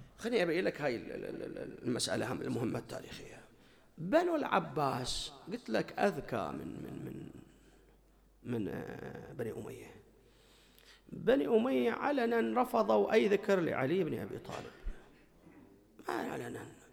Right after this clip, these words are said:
بينما بني العباس هم يكرهون علي، عندهم عقدة، عقدة كبيرة. بني العباس يحملون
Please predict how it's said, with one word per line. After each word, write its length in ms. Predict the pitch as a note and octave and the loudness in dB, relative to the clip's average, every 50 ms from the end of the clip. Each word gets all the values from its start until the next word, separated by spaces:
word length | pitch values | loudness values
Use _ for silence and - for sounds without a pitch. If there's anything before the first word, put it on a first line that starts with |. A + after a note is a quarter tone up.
| - - - - B2 | -20 -20 -14 -10 -2
بينما 640 | B2 C#3+ G3 A#3 G3+ F3 E3 C#3+ C3+ C3 A#2+ G#2+ | 4 8 10 10 12 10 10 8 8 6 4 4
بني 220 | A2+ G3+ B3 B3+ A#3 | 4 6 6 8 8
العباس 600 | - - D3+ D3 C#3 C#3 D#3 D3+ D#3+ D#3 - D#3+ | 6 6 4 2 4 6 6 6 6 6 4 2
هم 160 | G#3 A3+ G3+ | 4 4 4
يكرهون 380 | F3+ - D3 A#2+ A2+ A2+ F#2+ | 4 4 2 2 2 0 0
علي، 220 | D#2 C#2+ D2 - - - - - | -2 -4 -6 -8 -10 -8 2 2
عندهم 360 | G3+ F3 E3 E3 D#3 C3 - | 4 4 6 4 2 4 2
عقدة، 440 | - - - - - B2 A#2+ A2+ - - | 0 0 0 -6 -10 -8 -6 -6 -6 -6
عقدة 420 | E3+ - - - - - - - - | -6 -8 -8 -12 -12 -12 -12 -14 -12
كبيرة. 600 | - - B1+ - C#2+ - - - - B1+ B1+ B1+ - - - _ _ _ _ _ _ _ _ _ _ _ _ _ - _ - - - - - - - - - | -12 -14 -12 -10 -10 -10 -10 -10 -10 -12 -12 -14 -16 -18 -20 _ _ _ _ _ _ _ _ _ _ _ _ _ -20 _ -20 -20 -20 -20 -20 -20 -20 -20 -4
بني 240 | - - - - F2+ | -2 0 0 0 -2
العباس 840 | - - - G#2 - - - C3 D3 F3 - F#2 - A#2 - - - | -2 -4 -4 -6 -6 -8 -8 -4 -2 -2 -2 -2 -4 -6 -6 -6 -6
يحملون 720 | F2 - - - A2+ A#2+ B2 D3+ E3+ D#3 - - C2+ - | -8 -8 -6 -4 -2 -2 0 0 0 0 -2 -4 -6 -8